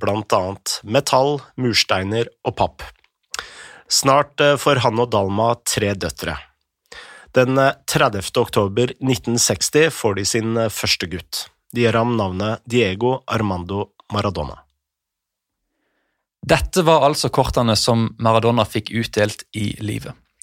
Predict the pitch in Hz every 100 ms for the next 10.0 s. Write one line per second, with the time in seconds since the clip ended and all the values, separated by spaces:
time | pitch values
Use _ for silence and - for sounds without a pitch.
0 | - - - - - 160 175 175 147 -
1 | 156 - 175 143 127 117 113 113 110 107
2 | _ 110 107 107 104 104 110 123 107 107
3 | 117 117 110 - 101 - - - 127 147
4 | 117 104 - 95 113 107 139 160 - -
5 | - 113 107 104 107 113 - 113 113 113
6 | 120 117 113 113 147 160 - 156 131 127
7 | 131 143 - _ - - - - 131 127
8 | 117 - 123 123 - - - 139 175 170
9 | - 120 120 120 135 - 110 117 113